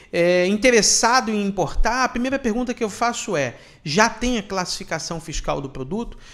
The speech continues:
Porque não adianta você ter registro, radar, uma série, C N P J, radar, uma série de coisas, se você não sabe qual é a classificação fiscal. Ela é a chave de todas as outras pesquisas. Todas as outras pesquisas derivam dela.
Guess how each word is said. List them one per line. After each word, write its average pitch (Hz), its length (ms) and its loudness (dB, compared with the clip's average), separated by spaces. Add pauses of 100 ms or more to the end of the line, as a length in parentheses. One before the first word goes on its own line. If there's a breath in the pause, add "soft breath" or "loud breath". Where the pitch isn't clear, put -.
(120 soft breath)
Porque 392 120 -2
não 370 100 2
adianta 269 280 4
você 208 240 0
ter 202 160 -2
registro, 156 640 -4
radar, 165 500 0
uma 302 160 -2
série, 320 320 -2
C - 160 0
N 220 140 2
P 185 180 -2
J, 170 320 0
radar, 196 420 2
uma 294 160 -2
série 311 300 -2
de 208 100 -8
coisas, 208 540 2 (320 loud breath)
se - 140 0
você 262 240 0
não 247 160 2
sabe 220 340 0
qual 226 120 0
é 220 40 4
a 214 60 2
classificação 208 680 -4
fiscal. 170 540 -4 (160 loud breath)
Ela 262 220 6
é 254 80 6
a 262 100 4
chave 240 400 2
de 254 120 -4
todas 269 380 4
as 240 140 2
outras 214 320 0
pesquisas. 131 640 -6 (400 loud breath)
Todas 294 380 8
as 262 200 4
outras 254 360 8
pesquisas 240 560 -4
derivam 247 800 4
dela. 110 340 -4